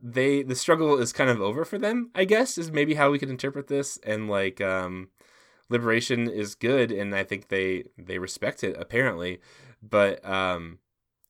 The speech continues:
in their situation, they don't think that liberation is the full sort of content of Christianity. And, like, I, I think that probably liberation theologians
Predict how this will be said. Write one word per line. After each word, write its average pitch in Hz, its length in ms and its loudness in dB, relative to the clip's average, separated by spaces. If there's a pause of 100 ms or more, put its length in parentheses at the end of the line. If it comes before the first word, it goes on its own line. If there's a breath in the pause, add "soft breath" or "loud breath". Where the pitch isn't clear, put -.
(140)
in 101 160 -6
their 131 140 4
situation, 98 800 -4 (140)
they 98 140 -4
don't 101 180 -4
think 101 180 -6
that 87 160 -4
liberation 92 680 -4
is 90 420 -8
the 90 120 -8
full 95 680 -4 (180)
sort 95 220 -10
of - 80 -14
content 101 440 -6
of 85 100 -16
Christianity. 82 720 -10
And, 135 160 -2
like, 175 300 -2 (800)
I, 135 160 2 (140)
I 131 40 -2
think 196 160 -2
that 127 160 2
probably 120 200 6
liberation 101 460 -2
theologians 90 680 -6